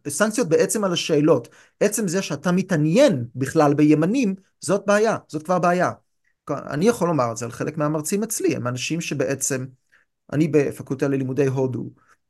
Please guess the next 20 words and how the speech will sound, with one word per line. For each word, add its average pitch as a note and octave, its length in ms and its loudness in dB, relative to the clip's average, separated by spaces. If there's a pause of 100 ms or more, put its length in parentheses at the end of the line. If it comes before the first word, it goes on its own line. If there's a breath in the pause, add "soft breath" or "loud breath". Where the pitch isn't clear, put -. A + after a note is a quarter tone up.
(120)
אז A#2 360 -12 (280)
אני C#3+ 100 -4
אומר, A#3 140 -2 (280)
הם C#3 120 -6
מרצים C#3 380 -2
שאני, D#3 200 -6
אני, C#3+ 120 -2 (160)
אני D3+ 160 2
מכבד D3+ 360 0
אותם D#3+ 220 -2
מאוד, C3 440 -2
אה, B2 380 -4
אני B2+ 120 -8
חושב E3 200 -4
שהם D3+ 160 -4
באמת C#3 300 0
מלומדים, C#3+ 580 2 (280 loud breath)
הם C3 120 0
לא C#3+ 120 6
חרטטנים, D3 640 -6